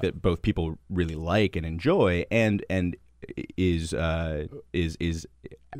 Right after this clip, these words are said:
operating a high level artistically to comment on the,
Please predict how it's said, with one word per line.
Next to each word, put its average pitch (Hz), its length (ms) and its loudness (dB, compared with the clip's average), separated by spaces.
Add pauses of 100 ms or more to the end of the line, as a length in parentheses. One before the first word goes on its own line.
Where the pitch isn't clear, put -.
(140)
operating 117 380 4
a 87 60 2
high 131 300 2
level 104 360 4
artistically 82 800 -4
to 92 140 -4
comment 104 640 0
on 78 460 -6 (360)
the, 80 540 -2